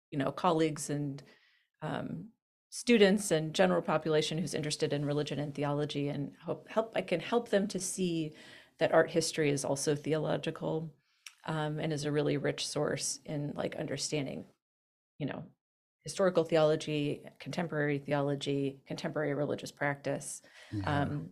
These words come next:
Speaker 1: and you don't have to have a P H D to do that. <laughs>
Speaker 2: <laughs> True. True. True. I am, I'm curious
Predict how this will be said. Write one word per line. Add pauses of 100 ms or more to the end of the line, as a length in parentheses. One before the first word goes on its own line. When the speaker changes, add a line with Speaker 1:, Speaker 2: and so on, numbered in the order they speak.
(140)
Speaker 1:
and
you
don't
have
to (280)
have
a
P
H
D
to
do
that. (480)
<laughs> (580)
Speaker 2:
<laughs>
True. (960)
True. (520)
True.
I
am,
I'm
curious